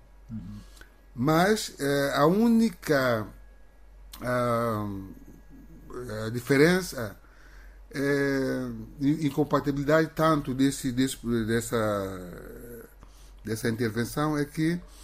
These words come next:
Speaker 2: conseguimos matar todos os mosquitos que estão no ar, em pleno voo, mas o fumo não permanece. Quando o fumo vai, quando o fumo desaparecer, então também, eh, o efeito do produto, eh, desaparece. Então, tem que se fazer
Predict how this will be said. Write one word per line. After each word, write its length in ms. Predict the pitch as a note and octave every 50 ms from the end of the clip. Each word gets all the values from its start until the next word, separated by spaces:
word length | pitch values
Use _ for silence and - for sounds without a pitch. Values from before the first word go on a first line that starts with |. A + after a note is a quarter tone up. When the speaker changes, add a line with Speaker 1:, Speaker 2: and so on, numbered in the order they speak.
| - - - - - - -
Speaker 2:
conseguimos 460 | - C#3+ D3 C#3+ D3 D3+ F#3 G#3+ G3+
matar 280 | F#3 D#3+ C#3 - D#3+
todos 380 | D#3 - - - A3 A#3 G#3+ F#3+
os 60 | F3
mosquitos 380 | E3 D3+ C#3 - - C#3+ C3+ C3
que 60 | A#2
estão 200 | - - B2+ B2
no 240 | A#2 A#2 A2 A2 A2
ar, 240 | A#2+ D#3 F#3 G#3 F#3
em 120 | D3 B2
pleno 320 | A#2 - B2 A#2 A2+ A2+
voo, 400 | G#2 A2 A2 B2 C#3+ E3 G3 G#3 - - - - - -
mas 200 | C#3 D#3 D#3 D#3
o 80 | F3+
fumo 260 | F3 - F#3 F#3 F#3
não 140 | F#3 F#3 F#3+ F3
permanece. 640 | F#3+ F#3+ F#3 G3+ G3 F#3 E3+ D#3+ D#3 - - - - - - - - - - - - - - - - - - -
Quando 300 | - - B2+ C3+ C3+ C3
o 40 | B2+
fumo 720 | A#2+ - - C#3 C#3 C#3 C#3 C#3 C#3 C#3 C3+ C3 B2+ - -
vai, 420 | A2 G2+ - C3+ C3 D3 E3 G3+ A3+ - - - B2
quando 140 | - B2+ A#2+
o 40 | A2+
fumo 200 | - - C3 B2
desaparecer, 640 | A2 A#2+ G#2+ - G#2+ G#2 F#2+ - - B2 C#3+ C#3+ C#3
então 320 | A#2 A2 A#2+ C3+ B2+ A#2
também, 420 | A2+ A2+ G#2+ G2+ G#2 G#2+ A2+ B2 - - - - - - - - - -
eh, 220 | G#2+ G#2+ A2 G#2+ G#2+
o 200 | A2 A2+ A2+ A2+
efeito 500 | G#2+ - - - B2+ B2+ B2 - - B2+
do 100 | A#2 A#2
produto, 760 | A2+ - A2+ G#2+ G#2+ A2+ A2 A2 A2+ - B2 B2 B2+ C3+ D3 - -
eh, 60 | A2+
desaparece. 640 | A#2+ G#2 F2+ G#2+ G#2+ - - G#2 F#2+ F#2+ F#2 - A#2
Então, 340 | A2+ C3+ C#3 D3+ D#3+ D#3+ - - - - - -
tem 100 | C3 C#3
que 60 | C#3
se 80 | -
fazer 500 | - B2+ A#2+ A2 A#2 A#2+ B2+ C3+ C#3+ C#3+